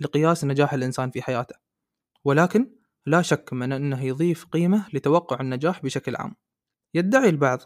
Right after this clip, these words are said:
أن الذكاء العاطفي يسهل على الإنسان حياته فيما يخص تعامله مع الناس وفي المجتمع من حوله، وبهذا يكون مثل البطل في فيلمه الخاص،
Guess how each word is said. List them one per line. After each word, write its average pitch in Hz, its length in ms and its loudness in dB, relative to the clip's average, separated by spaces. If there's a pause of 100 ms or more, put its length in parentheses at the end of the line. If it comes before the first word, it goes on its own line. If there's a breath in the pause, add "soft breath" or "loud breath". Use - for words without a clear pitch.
(160)
أن 147 120 2
الذكاء 139 360 2
العاطفي 147 580 -2
يسهل 165 400 2
على 135 160 0
الإنسان 139 380 -4
حياته 131 360 -4 (520)
فيما 220 280 4
يخص 160 260 -2
تعامله 131 400 0
مع 127 200 -2
الناس 131 380 -2
وفي 131 100 -4
المجتمع 127 420 -4
من 127 160 -6
حوله، 127 240 -6 (720)
وبهذا 147 580 2 (240)
يكون 170 320 4
مثل 202 180 4
البطل 151 320 2
في 135 120 -4
فيلمه 135 300 -2
الخاص، - 400 -10